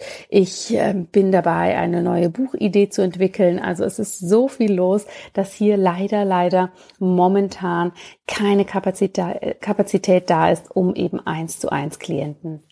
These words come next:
aufzunehmen. Wenn das mal wieder der Fall ist, dann gebe ich das natürlich bekannt über den Newsletter und alle anderen Kanäle, denn diese Frage kommt selbstverständlich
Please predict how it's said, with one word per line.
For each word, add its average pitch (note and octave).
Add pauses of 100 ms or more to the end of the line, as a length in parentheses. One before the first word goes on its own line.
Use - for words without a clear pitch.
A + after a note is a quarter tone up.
(160)
aufzunehmen. E3+ (520)
Wenn A#3
das E4
mal B3
wieder A#3
der G#3
Fall F#3
ist, F#3
dann F3
gebe G3
ich G3+
das F#3+
natürlich F#3
bekannt F3+
über G3
den F3+
Newsletter F3+
und E3+
alle D#3+
anderen E3+
Kanäle, E3+ (300)
denn F3
diese E3
Frage E3
kommt E3+
selbstverständlich F3